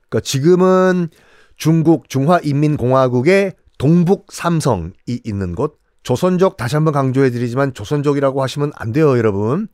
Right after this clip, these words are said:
중국 동포예요. 약간 또 옆으로 새는데, 조선족이라고 하면은 중화인민공화국의 소수민족 정책에 휘말려 들어가는 거예요.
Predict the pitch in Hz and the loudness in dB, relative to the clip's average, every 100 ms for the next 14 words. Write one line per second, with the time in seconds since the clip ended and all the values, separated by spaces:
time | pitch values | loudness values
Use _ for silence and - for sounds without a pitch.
0 | _ _ _ _ _ - 147 156 190 - | _ _ _ _ _ 0 2 4 2 -2
1 | - 127 143 - 185 123 101 123 202 - | -4 -4 -2 0 2 4 2 0 -2 -10
2 | _ _ _ _ _ _ _ _ _ - | _ _ _ _ _ _ _ _ _ -10
3 | 123 156 151 117 - 156 180 160 147 156 | -4 -2 2 2 2 0 2 2 2 2
4 | 95 - _ _ _ _ _ _ - 135 | 0 -6 _ _ _ _ _ _ -2 0
5 | 135 254 247 185 180 156 147 135 143 135 | 2 2 2 2 0 2 2 2 2 2
6 | 156 175 160 - - 143 160 175 196 208 | 2 0 -4 -10 -4 2 2 4 2 2
7 | 175 151 156 175 175 123 131 151 147 139 | 0 0 2 2 2 0 0 2 0 0
8 | 151 160 - _ - - 147 151 - 202 | 2 2 0 _ -4 2 4 2 2 2
9 | 170 151 156 156 151 131 131 143 147 156 | 4 2 2 0 -2 -2 -2 0 2 2
10 | 107 101 - - - 208 85 113 226 214 | 0 -12 -16 -8 -2 -2 0 2 2 2
11 | 143 107 98 98 95 185 | 0 0 0 0 0 -2